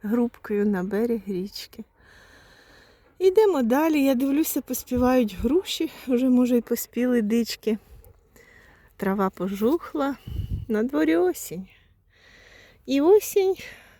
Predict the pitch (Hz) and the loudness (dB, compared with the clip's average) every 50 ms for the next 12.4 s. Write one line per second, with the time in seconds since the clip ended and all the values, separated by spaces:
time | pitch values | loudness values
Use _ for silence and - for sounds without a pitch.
0 | _ _ _ _ _ _ _ _ _ _ _ _ _ _ _ _ _ _ _ _ | _ _ _ _ _ _ _ _ _ _ _ _ _ _ _ _ _ _ _ _
1 | _ _ _ _ _ _ _ _ _ _ _ _ _ _ - - 330 339 - - | _ _ _ _ _ _ _ _ _ _ _ _ _ _ -8 -6 -6 -4 -4 -2
2 | 254 226 226 226 226 277 311 - _ _ _ _ - 226 196 233 233 - 311 294 | -2 0 0 0 0 -2 -4 -8 _ _ _ _ -8 -4 -2 -2 -2 -2 -4 -4
3 | 269 302 254 220 247 226 - 269 247 - _ - 262 233 233 226 214 208 190 190 | -4 -4 -2 -2 -4 -6 -6 -8 -12 -10 _ -2 0 0 2 2 2 0 0 -2
4 | 208 202 - - - - - - - - - - - 196 226 220 208 - _ _ | -4 -4 -6 -8 -18 -20 -20 -20 -16 -14 -10 -8 -6 -4 -4 -4 -6 -8 _ _
5 | _ _ - 214 208 220 220 202 262 330 - - - - - - 180 165 127 127 | _ _ -4 0 0 0 2 0 -2 -2 -4 -6 -10 -12 -10 -10 -10 -8 -8 -8
6 | 160 175 - _ _ - - - - - - - _ _ - 190 202 - 247 240 | -10 -12 -14 _ _ -20 -20 -20 -20 -20 -20 -20 _ _ -12 -10 -10 -8 -10 -8
7 | - 247 254 233 226 214 214 214 - - - _ _ - 208 196 202 190 208 220 | -4 0 0 2 2 2 0 -2 -6 -12 -14 _ _ -10 -6 -6 -4 -2 -2 -2
8 | 294 302 - _ _ _ _ _ _ _ _ _ _ _ _ _ - - _ _ | -2 -4 -6 _ _ _ _ _ _ _ _ _ _ _ _ _ -20 -20 _ _
9 | _ _ _ _ _ _ _ _ _ _ _ _ _ _ _ - 226 233 226 233 | _ _ _ _ _ _ _ _ _ _ _ _ _ _ _ -2 0 2 0 0
10 | - - 262 277 294 285 - - 226 233 220 262 311 339 330 - - - 190 190 | -2 -4 -6 -6 -6 -6 -6 -6 -4 -4 -2 0 0 0 -2 -4 -4 -4 -4 -4
11 | 202 196 185 185 - - - - - _ _ _ _ _ _ _ _ _ - 233 | -4 -4 -4 -6 -10 -14 -20 -20 -20 _ _ _ _ _ _ _ _ _ -4 -2
12 | 247 269 320 370 349 - - | 0 2 0 0 -2 -4 -10